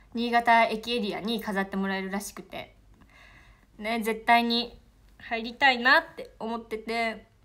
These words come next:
みんな、ね、一押しとか二押しとか三押しとかいると思うんですけど、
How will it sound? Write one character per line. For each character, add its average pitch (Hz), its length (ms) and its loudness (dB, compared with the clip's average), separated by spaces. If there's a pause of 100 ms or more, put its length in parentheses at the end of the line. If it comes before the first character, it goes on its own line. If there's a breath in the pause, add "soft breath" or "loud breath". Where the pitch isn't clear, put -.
(180)
み 220 140 -6
ん 226 120 -2
な、 220 420 2 (960)
ね、 240 340 -4
一 233 240 -8
押 233 100 -2
し 240 120 -10
と 262 100 -4
か 247 140 -2
二 208 140 -2
押 226 60 -4
し 240 80 -8
と 269 120 -10
か 262 120 -6
三 214 200 -6
押 220 120 -8
し - 60 -12
と 262 120 -8
か 233 120 -2
い 214 60 -2
る 240 80 -10
と 233 120 -6
思 220 200 -4
う 254 60 -2
ん 262 60 -2
で 220 120 -4
す - 120 -14
け 202 120 -8
ど、 208 440 -2